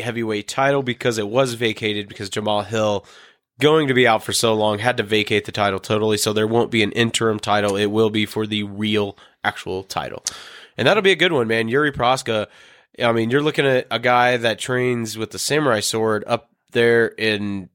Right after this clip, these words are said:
fucking, like, the Netherlands or something in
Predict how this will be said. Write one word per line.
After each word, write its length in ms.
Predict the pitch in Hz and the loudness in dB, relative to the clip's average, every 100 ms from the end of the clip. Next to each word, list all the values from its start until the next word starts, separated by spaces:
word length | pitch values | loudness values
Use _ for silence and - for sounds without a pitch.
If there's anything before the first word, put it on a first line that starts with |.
| _ _ _ | _ _ _
fucking, 840 | _ - - - 127 104 95 95 - _ | _ -20 -12 -10 -6 -6 -6 -8 -14 _
like, 360 | 60 95 104 - _ | -16 -10 -10 -12 _
the 280 | - 107 107 | -18 -8 -4
Netherlands 600 | 101 110 127 110 101 98 | 0 2 2 2 0 0
or 80 | 95 | -2
something 480 | - 101 95 101 104 - - - | 0 -2 -2 -4 -4 -8 -20 -6
in 420 | - 107 101 104 | 2 2 2 -2